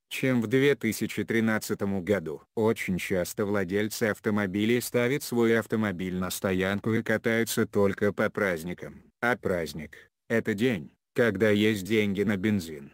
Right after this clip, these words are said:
Так всё же, что там с салом? Всё очень чётко и наглядно.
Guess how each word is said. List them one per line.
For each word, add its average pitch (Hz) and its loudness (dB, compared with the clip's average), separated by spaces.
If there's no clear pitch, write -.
Так 120 0
всё 107 -2
же, 98 -2
что - 0
там 113 0
с 107 -4
салом? 175 0
Всё 117 4
очень 113 4
чётко 107 -4
и 95 0
наглядно. 101 0